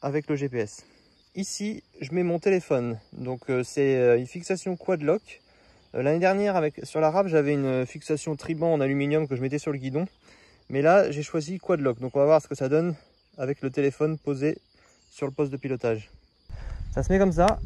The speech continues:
ça se clipse. Et en fait, euh, le téléphone est ici, le G P S ici. Donc c'est vraiment, j'ai, comme c'est un petit téléphone, il prend pas trop de place, il gêne pas à l'ouverture de cette sacoche et il gêne pas la vision du G P S. Donc là, je suis vraiment bien. Et pour l'enlever, c'est simple, j'ai juste un petit bouton ici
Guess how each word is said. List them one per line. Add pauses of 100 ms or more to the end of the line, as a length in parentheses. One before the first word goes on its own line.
(120)
ça
se
clipse. (420)
Et
en
fait,
euh,
le
téléphone
est
ici,
le
G
P
S
ici.
Donc
c'est
vraiment,
j'ai,
comme
c'est
un
petit
téléphone, (400)
il
prend
pas
trop
de
place,
il
gêne
pas
à
l'ouverture
de
cette
sacoche
et
il
gêne
pas
la
vision
du
G
P
S. (420)
Donc
là,
je
suis
vraiment
bien. (340)
Et
pour
l'enlever,
c'est
simple,
j'ai
juste
un
petit
bouton (140)
ici